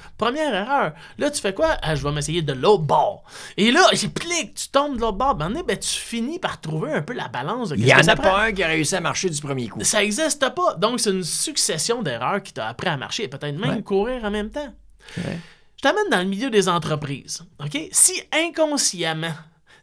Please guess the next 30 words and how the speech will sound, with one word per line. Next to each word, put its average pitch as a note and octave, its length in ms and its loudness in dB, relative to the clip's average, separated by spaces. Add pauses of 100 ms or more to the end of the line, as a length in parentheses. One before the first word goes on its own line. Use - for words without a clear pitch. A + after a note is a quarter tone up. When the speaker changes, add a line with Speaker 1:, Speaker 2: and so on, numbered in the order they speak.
Speaker 1:
t'acceptes C#4 560 -2
pas D#3+ 160 0
que - 120 -16
tes D#3+ 300 0
employés G3+ 480 -2
fassent C#3+ 280 -2
des C3 240 -6
erreurs, D3 540 -6 (480)
OK ? G#3 280 -4 (320)
Qu'est-ce F#4+ 340 2
qui - 160 -8
va D3+ 200 2
arriver ? C#3 420 -4 (440)
Premièrement, E4+ 460 -2
ils A3 80 2
vont A3+ 260 6
le F#3+ 80 2
ressentir, G3 680 0 (200)
puis C#3+ 100 -2
à D3+ 80 0
longueur A#3 640 2
de D#3+ 160 -2
journée, D3 440 0
ils F#3 60 4
vont D3 140 -2
être D3+ 160 -4
pendus A3+ 440 2
à F3+ 80 4
tes C#3+ 260 -6
coudes F3+ 340 0